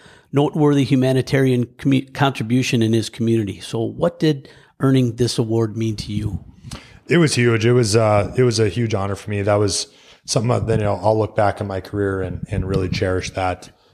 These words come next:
Speaker 2: Um, Give sixteen was, was a phenomenal, um, you know, aspect of, of not only my career, but my life. You know, I give my wife a ton of credit. She was kind of the spearhead of, of the Give sixteen, um, campaign and,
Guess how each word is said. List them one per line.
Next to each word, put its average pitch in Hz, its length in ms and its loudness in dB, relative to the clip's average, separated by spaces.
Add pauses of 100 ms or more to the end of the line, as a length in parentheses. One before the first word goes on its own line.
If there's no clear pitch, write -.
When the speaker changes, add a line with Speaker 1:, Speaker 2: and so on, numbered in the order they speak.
(180)
Speaker 2:
Um, 98 300 -4
Give 107 180 0
sixteen 107 520 -2
was, 95 360 -2
was 101 160 -2
a 98 80 0
phenomenal, 95 720 -4 (680)
um, 90 560 -4 (560)
you 110 80 -4
know, 95 200 0
aspect 104 560 -2
of, 98 280 -2
of - 540 -4
not 127 180 2
only 117 160 4
my 101 160 2
career, 104 320 2
but 98 140 -2
my 92 120 0
life. 95 500 0 (100)
You 104 120 -6
know, 92 180 -2
I 98 160 0
give 98 160 0
my 92 120 -2
wife 92 280 -2
a 92 60 -2
ton 92 160 -4
of 90 80 -6
credit. 95 280 0
She 101 180 0
was 98 340 2
kind 95 180 0
of 92 80 -4
the 92 80 -2
spearhead 95 420 0
of, 90 160 -4 (480)
of 110 140 -2
the 110 80 2
Give 107 200 0
sixteen, 107 720 -4
um, 98 300 -2
campaign 104 520 -2
and, 95 180 -6